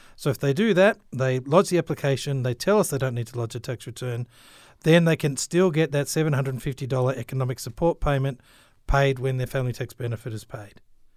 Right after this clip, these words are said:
So remember, again, that the best way to apply for the family tax benefit and the seven fifty economic support payment is through your Centrelink online account through MyGov.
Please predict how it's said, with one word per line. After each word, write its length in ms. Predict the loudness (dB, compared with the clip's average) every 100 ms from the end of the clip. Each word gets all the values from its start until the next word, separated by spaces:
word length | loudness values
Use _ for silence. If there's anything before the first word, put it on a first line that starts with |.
| _ _ _ _ _ -20 -4
So 140 | 4
remember, 440 | 6 8 6 6
again, 460 | 2 0 0 2 2
that 100 | 0
the 80 | -2
best 280 | 0 0 2
way 120 | 0
to 80 | 0
apply 320 | 0 2 2
for 100 | 0
the 80 | -4
family 280 | -2 -2
tax 260 | -2 -6 -6
benefit 520 | -4 -4 -2 -4 -6 -12 _ _
and 180 | 0 2
the 60 | 2
seven 300 | 0 -2 -2
fifty 320 | -6 -4 -4
economic 340 | -2 -4 -4
support 420 | -6 -8 -6 -6
payment 380 | -4 -4 -4 -6 -10 -20 -20 _
is 180 | -10 -2
through 120 | 2
your 100 | 2
Centrelink 420 | 2 2 0 0
online 300 | -2 0 0
account 320 | -2 -4 -6 -4
through 140 | -6
MyGov. 540 | -6 -6 -10 -16 -18